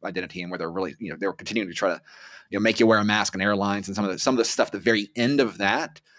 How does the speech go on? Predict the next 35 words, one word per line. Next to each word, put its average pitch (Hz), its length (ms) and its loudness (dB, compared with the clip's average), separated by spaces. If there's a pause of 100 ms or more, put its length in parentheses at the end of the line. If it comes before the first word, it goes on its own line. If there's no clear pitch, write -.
(340)
um, 101 540 -2
is, 107 240 -4
is - 140 -6
probably 101 580 0 (240)
a 107 100 -4
little 110 280 2
bit 185 160 0
similar. 202 400 0 (500)
Um, 101 480 -2
but 123 220 2
for - 220 2
the 113 40 4
most 113 180 2
part, 101 140 2
I 104 60 2
mean, 107 80 0
I - 20 2
don't 104 160 -4
think 117 140 0
there's 117 120 -2
been 104 120 -4
an 101 100 -6
issue 110 240 0
quite 117 420 2
like 98 220 -2
this 92 580 0
where 104 160 -4
the - 80 -10 (140)
feds 101 400 -2
are 95 160 -4
genuinely 107 680 0
on 95 260 -2
the - 80 -14
defensive. - 760 -6 (160)
And 90 380 -8